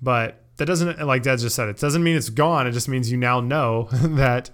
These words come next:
at least for this child or this situation or this time,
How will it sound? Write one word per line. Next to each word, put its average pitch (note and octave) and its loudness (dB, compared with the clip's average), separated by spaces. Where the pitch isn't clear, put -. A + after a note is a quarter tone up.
at A#2 0
least D3 0
for D#3 -4
this E3+ 0
child A#2+ 2
or A2 -4
this C3 -2
situation C3+ -2
or A#2 -6
this B2+ -2
time, A2+ -2